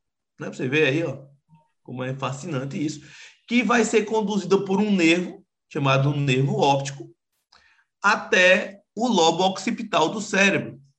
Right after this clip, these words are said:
Porque, na verdade, meu grande amigo Pelágio, querida estudante, querido estudante, nós enxergamos mesmo é pelo cérebro, né? A imagem formada na nossa retina e captada pelas células fotorreceptoras desta camada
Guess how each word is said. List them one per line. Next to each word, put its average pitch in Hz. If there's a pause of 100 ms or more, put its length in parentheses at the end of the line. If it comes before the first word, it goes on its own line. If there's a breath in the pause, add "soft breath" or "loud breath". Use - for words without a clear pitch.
Porque, -
na 254
verdade, 151
meu 143
grande 160
amigo 139
Pelágio, 127
querida 135
estudante, 135
querido 135
estudante, 143 (1300 soft breath)
nós 202
enxergamos 190
mesmo 185
é 202
pelo 247
cérebro, 139
né? 117 (300)
A 135
imagem 151
formada 139
na 131
nossa 135
retina 147
e 123
captada 143
pelas 139
células 139
fotorreceptoras 139
desta 113
camada 196